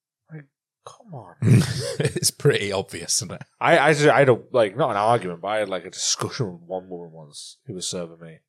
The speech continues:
Speaker 1: And she's like, "But it's, yeah, what, what is it? Um, check twenty-five or whatever
Speaker 2: Yeah,
Speaker 1: the fuck
Speaker 2: yeah.
Speaker 1: it is, twenty-five. You have to look twenty-five." And I was like, I think at the time I was, I was, like, twenty-seven. I was like, "Twenty-seven?" And she's like, "Well,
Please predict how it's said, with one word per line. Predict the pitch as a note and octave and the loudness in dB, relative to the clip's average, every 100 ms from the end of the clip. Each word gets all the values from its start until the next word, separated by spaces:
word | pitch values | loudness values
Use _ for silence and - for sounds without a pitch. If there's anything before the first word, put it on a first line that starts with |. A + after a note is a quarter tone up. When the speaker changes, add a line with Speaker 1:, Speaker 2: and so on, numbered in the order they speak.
| _ _ _ _ - | _ _ _ _ -16
Speaker 1:
And | A#2 | -10
she's | - | -6
like, | G#2 - | -6 -8
"But | A2+ | -8
it's, | G2+ - - - | -8 -8 -12 -10
yeah, | F#2 | -8
what, | G2 F#2 F#2+ | -6 -6 -6
what | G2 F#2+ | -8 -8
is | F#2+ | -8
it? | F#2+ | -12
Um, | F#2 F#2 F#2 F2+ _ _ - - _ _ _ _ _ - | -12 -14 _ _ _ _ -16 -16 _ _ _ _ _ -16
check | - - | -16 -16
twenty-five | - C3 C3 B2+ B2 A2+ | -16 -14 -8 -8 -6 -6
or | G2 | -2
whatever | A2 A#2+ | 0 2
Speaker 2:
Yeah, | G#2 F2 | 2 2
Speaker 1:
the | F2 | 2
fuck | |
Speaker 2:
yeah. | G2 | 0
Speaker 1:
it | |
is, | G2 | -4
twenty-five. | - B2+ A2+ - G2+ F#2 | -2 -2 -2 0 2 2
You | G2 | -2
have | |
to | - | -2
look | A2 - | -4 -2
twenty-five." | G#2+ G2+ G#2+ F#2+ | -6 0 0 0
And | F#2 | -2
I | |
was | G2 F#2+ | -4 -2
like, | F#2+ - - - - | -6 -8 -20 -10 0
I | |
think | C3 | 2
at | |
the | B2 | 2
time | B2 B2 | 4 4
I | |
was, | G2+ G#2 G2 | 4 4 2
I | |
was, | F#2+ | -2
like, | F#2 - | -6 -10
twenty-seven. | - G2 F#2+ G2+ A2 | -10 -8 -6 -8 -6
I | G#2+ | -8
was | F#2+ | -10
like, | A2 | -14
"Twenty-seven?" | - D#3+ C#3 C3+ C#3 F2+ _ _ _ _ - - _ _ | -20 -20 -14 -10 -10 -12 _ _ _ _ -20 -20 _ _
And | A2+ | -8
she's | A#2 | -6
like, | F#2 | -4
"Well, | B2 D3 D3 C#3+ C#3+ C3+ | -2 0 2 2 0 -4